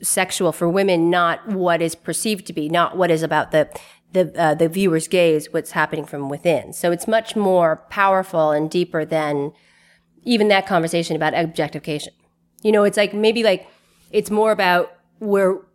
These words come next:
we're actually paying attention to orgasm more than a man's orgasm. You know, it's like using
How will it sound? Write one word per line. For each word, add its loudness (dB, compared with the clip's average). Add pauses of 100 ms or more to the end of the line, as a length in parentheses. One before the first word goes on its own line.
we're 0
actually -4
paying -2
attention -2
to -4
orgasm 0 (1000)
more 2
than 0
a 4
man's 2
orgasm. -10 (400)
You -2
know, 2
it's -2
like -6 (480)
using 0